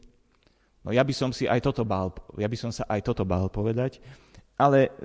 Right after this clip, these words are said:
to si ešte viem predstaviť, že by niekto to dokázal povedať. Lenže kresťanská poslušnosť zahŕňa vzťah s Pánom. Moje dlhy vznikajú vtedy, keď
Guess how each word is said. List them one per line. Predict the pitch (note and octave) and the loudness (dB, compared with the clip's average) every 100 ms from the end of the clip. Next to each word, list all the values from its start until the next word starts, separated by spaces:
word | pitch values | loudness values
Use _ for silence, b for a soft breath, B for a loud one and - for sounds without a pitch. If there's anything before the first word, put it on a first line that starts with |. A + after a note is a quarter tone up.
| - | 2
to | E3+ | 4
si | D#3+ C#3+ | 6 6
ešte | - C#3 | 6 2
viem | C#3+ C3 | 2 0
predstaviť, | C3 - A#2+ A2 G#2 | -2 -2 -2 0 -2
že | |
by | F#2+ G2 | -2 0
niekto | A#2+ A2+ A2 | 0 0 0
to | - G2+ | 0 -2
dokázal | B1+ A#2 - A2 G#2+ G#2+ | 0 0 2 0 2 4
povedať. | D3 D#3 A2 A2+ D3+ - - _ _ _ _ _ b b b b b b b b b b _ - - _ _ _ _ _ | 6 6 6 4 2 -4 -20 _ _ _ _ _ b b b b b b b b b b _ -20 -20 _ _ _ _ _
Lenže | - F#3+ G#3+ A3+ | 2 6 6 6
kresťanská | B3+ C4 - A#3 - G3 | 4 2 4 2 4 2
poslušnosť | G#3 A3+ G#3+ G3 F3+ F3 | 2 0 -2 0 2 2
zahŕňa | D#3+ G3+ G3+ F#3 E3+ D#3 | 4 4 4 2 2 0
vzťah | - - - A#3+ A3+ - - - - _ _ _ _ _ _ _ _ _ _ _ - | -2 -8 0 2 4 4 2 -2 -6 _ _ _ _ _ _ _ _ _ _ _ -20
s | - | -10
Pánom. | - A2+ A#2 F2+ F2 G2 _ _ _ _ _ _ _ _ _ _ _ _ _ _ B B B B - | -2 -2 0 -2 -6 -10 _ _ _ _ _ _ _ _ _ _ _ _ _ _ B B B B 0
Moje | D#3 F#3+ | 4 4
dlhy | D3 F#3 G3+ | 4 4 2
vznikajú | D3+ C#3 F3 F#3+ E3 C#3+ | -2 -2 -4 -2 -2 -2
vtedy, | - D#3 D#3 D3 | -4 -4 -4 -4
keď | C3+ A#2+ | -4 -6